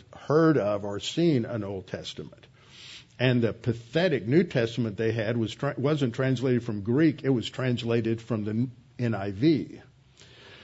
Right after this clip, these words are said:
And then this side of the room had the Russian synodal text, but they didn't have an updated version of the, um, Russian Bible. So the Russian synodal text is to modern Russia something worse than the new,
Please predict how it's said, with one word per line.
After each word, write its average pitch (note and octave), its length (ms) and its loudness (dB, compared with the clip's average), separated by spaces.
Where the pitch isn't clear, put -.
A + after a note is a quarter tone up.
And C3 260 6
then B2 180 4
this F#3+ 240 8
side C#3 280 6
of A#2 100 4
the A#2 80 2
room A2+ 340 2
had B2 400 2
the A#2 80 2
Russian C3 540 2
synodal A#2 680 0
text, C#3 600 -2
but A2+ 160 0
they C3+ 160 2
didn't B2 260 0
have A#2 360 0
an G2+ 120 -4
updated A2 680 -2
version A2+ 680 0
of G2+ 260 -8
the, G2+ 280 -6
um, F#2 320 -12
Russian A#2 680 -4
Bible. F#2+ 540 -8
So A#2 160 0
the A2+ 120 0
Russian C#3+ 400 2
synodal B2+ 540 0
text B2 360 -2
is A2+ 160 -2
to A#2+ 100 -4
modern A2 440 -2
Russia A2 380 -2
something A2+ 520 -4
worse A2+ 320 2
than A2 240 -2
the G#2+ 80 -6
new, A#2 220 -2